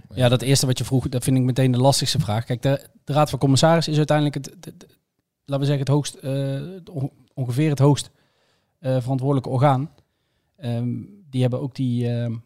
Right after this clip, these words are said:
die teleurgang van de laatste jaren, eh, mede mogelijk gemaakt. Ja, ik denk dat niks wat je nu doet, want de transferwindow is voorbij. Het, het, wat het meest op korte termijn effect heeft, eh, is spelers halen. Nou ja,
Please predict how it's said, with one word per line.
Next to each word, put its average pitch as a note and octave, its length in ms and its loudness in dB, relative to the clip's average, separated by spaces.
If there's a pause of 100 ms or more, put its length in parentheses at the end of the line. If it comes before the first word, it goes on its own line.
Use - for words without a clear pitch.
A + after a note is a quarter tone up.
(640)
die B2+ 120 -6
teleurgang B2 420 0
van B2 100 -4
de B2 60 -2
laatste A#2+ 300 -2
jaren, A#2 500 -4
eh, A2+ 60 -4
mede A#2+ 220 -4
mogelijk A2+ 320 -4
gemaakt. B2 220 -8
Ja, C3+ 240 -2 (760)
ik C#3 140 -6
denk E3+ 160 2
dat C#3 140 0
niks - 460 -2 (240)
wat C#3+ 140 -6
je C#3+ 80 0
nu D#3+ 120 4
doet, D#3 280 -2 (920)
want A#2+ 140 -6
de A#2 60 -6
transferwindow B2 560 2
is A2+ 80 -6
voorbij. A#2+ 280 0
Het, C3 240 -8
het, - 280 -18
wat B2+ 160 -8
het A#2+ 140 -6
meest C3+ 260 0
op B2 120 -16
korte B2+ 220 -8
termijn C3 300 0
effect B2+ 280 -8
heeft, A2+ 280 -8 (760)
eh, A#2+ 240 -2
is C3+ 120 -4
spelers C#3+ 340 0
halen. A2+ 280 -2
Nou C#3 120 -2
ja, A2+ 180 -8